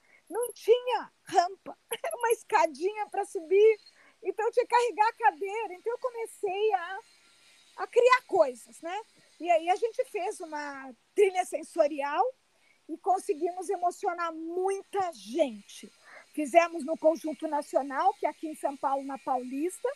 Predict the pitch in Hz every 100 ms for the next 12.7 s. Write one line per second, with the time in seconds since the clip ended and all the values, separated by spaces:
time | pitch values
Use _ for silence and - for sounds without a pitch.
0 | - _ _ _ _ _ 277 302 269 330
1 | 330 - 415 466 - 359 285 311 381 403
2 | 349 - 381 403 311 - 339 311 330 415
3 | 359 349 302 277 - 285 311 403 440 _
4 | _ _ _ - 381 - 349 311 240 302
5 | 320 339 349 349 339 - 285 285 285 277
6 | 277 277 269 262 262 247 _ _ _ _
7 | _ _ 262 254 254 262 254 254 320 320
8 | 349 339 330 330 349 320 320 277 302 415
9 | 440 427 - 339 214 _ _ _ _ _
10 | _ _ _ - 277 - 330 339 320 -
11 | 285 - 320 302 - 311 330 381 - 359
12 | 349 370 - 320 240 269 330